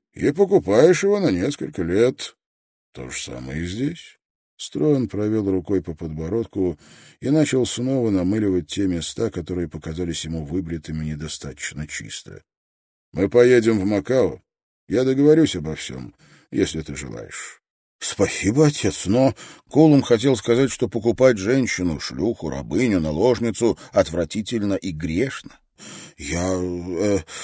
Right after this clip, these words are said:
благодарю тебя, но в этом нет необходимости". "Если передумаешь, скажи мне, парень, только не стесняйся.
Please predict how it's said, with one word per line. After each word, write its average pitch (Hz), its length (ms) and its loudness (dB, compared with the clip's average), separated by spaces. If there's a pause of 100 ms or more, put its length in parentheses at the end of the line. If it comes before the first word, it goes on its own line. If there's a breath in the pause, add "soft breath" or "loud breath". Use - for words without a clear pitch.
(720 loud breath)
благодарю 101 760 6
тебя, 147 280 6
но 110 100 6
в 117 60 6
этом 143 240 6
нет 139 200 4
необходимости". 165 880 4 (240 loud breath)
"Если 143 440 4
передумаешь, 196 720 2
скажи 85 420 -2
мне, 151 220 4
парень, 139 400 0
только 165 240 0
не 165 120 2
стесняйся. - 680 -6